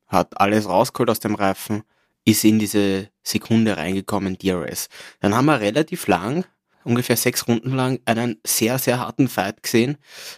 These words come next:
ähm, von Kurve eins bis Kurve drei rauf, ähm, weil wir haben ja da, es, es ist eigentlich eine lange Gerade, aber dieser eine kleine Knick, der da dabei ist, zählt als Kurve zwei.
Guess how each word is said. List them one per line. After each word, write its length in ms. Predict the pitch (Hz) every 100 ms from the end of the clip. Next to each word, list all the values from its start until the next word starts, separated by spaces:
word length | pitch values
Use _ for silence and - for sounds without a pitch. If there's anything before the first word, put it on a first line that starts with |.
| -
ähm, 420 | 101 104 104 107
von 800 | - - - - - - 113 123
Kurve 400 | 123 147 127 123
eins 300 | 98 104 123
bis 540 | - 117 226 - - - - _
Kurve 300 | - 120 113
drei 320 | - 82 95
rauf, 480 | 123 82 98 156 - _ _ _
ähm, 340 | 101 90 87 95
weil 220 | 85 87
wir 120 | 104
haben 200 | 98 101
ja 120 | 101 95
da, 200 | - -
es, 200 | - -
es 260 | - 113 143
ist 160 | -
eigentlich 680 | 107 123 135 117 110 117 - - _ _ _
eine 220 | 107 110
lange 280 | 98 104 110
Gerade, 500 | 98 82 92 113 98
aber 200 | 101 107
dieser 220 | 107 110
eine 220 | 98 104
kleine 340 | - 107 98 101
Knick, 340 | - 127 -
der 100 | 95
da 80 | 90
dabei 440 | - 92 78 90
ist, 220 | 113 - -
zählt 260 | 110 113
als 280 | 104 101 -
Kurve 280 | - 113 -
zwei. 280 | - 71 78